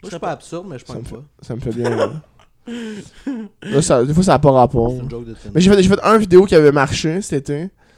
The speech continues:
Speaker 2: C'était un
Speaker 3: C'est
Speaker 2: vidéo
Speaker 3: quoi marcher ?
Speaker 2: Fonctionner.
Speaker 3: Ouais, mais c'est quoi fonctionner ? C'est dix mille vues ?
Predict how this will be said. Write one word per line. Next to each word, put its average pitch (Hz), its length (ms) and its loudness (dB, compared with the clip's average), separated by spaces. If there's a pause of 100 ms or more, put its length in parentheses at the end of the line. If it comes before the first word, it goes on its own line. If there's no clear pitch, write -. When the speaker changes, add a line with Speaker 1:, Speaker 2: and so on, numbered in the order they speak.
(180)
Speaker 2:
C'était - 140 -6
un 135 40 2
Speaker 3:
C'est 135 80 -4
Speaker 2:
vidéo 127 140 -6
Speaker 3:
quoi 277 80 -6
marcher ? 220 420 -16 (400)
Speaker 2:
Fonctionner. 156 600 -2 (140)
Speaker 3:
Ouais, 185 160 -8
mais 202 100 -10
c'est 185 120 -18
quoi 294 100 -14
fonctionner ? 165 560 -18
C'est - 140 -20 (260)
dix 156 120 -16
mille 196 140 -12
vues ? 294 200 -14